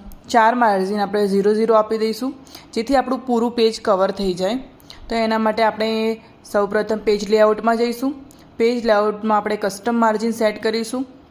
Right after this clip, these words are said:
ટોપ, લેફ્ટ, રાઇટ, બોટમ આપણે ઝીરો કરી દઈશું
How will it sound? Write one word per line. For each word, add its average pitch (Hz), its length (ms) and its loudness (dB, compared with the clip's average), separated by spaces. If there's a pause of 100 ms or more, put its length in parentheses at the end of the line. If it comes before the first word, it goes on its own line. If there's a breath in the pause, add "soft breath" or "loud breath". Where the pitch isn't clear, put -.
(640)
ટોપ, 208 460 2
લેફ્ટ, 202 460 -2
રાઇટ, 202 320 0
બોટમ 196 460 0 (1200)
આપણે 247 220 -4
ઝીરો 196 300 0
કરી 220 220 0
દઈશું 233 380 -4